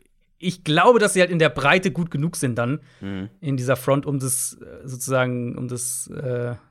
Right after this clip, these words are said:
Speaker 1: zu maskieren, gewissermaßen, dass sie den halt nicht haben. Ähm,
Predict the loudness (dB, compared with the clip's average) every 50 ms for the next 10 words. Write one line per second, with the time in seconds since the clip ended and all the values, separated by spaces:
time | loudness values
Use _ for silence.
0 | _ _ -16 -10 -8 -8 -6 -2 -2 -2 -2 0 0 2 2 2 2 0 -2 -6
1 | -8 -10 -8 -6 -6 -4 -6 -4 -4 -4 -6 -6 -6 -6 -4 -4 -4 -4 -2 0
2 | 0 0 2 2 0 2 2 0 -2 -4 -8 -20 -20 -20 -20 -20 -20 -20 -20 -14
3 | -6 -2 -2 -2 0 -2 -4 -8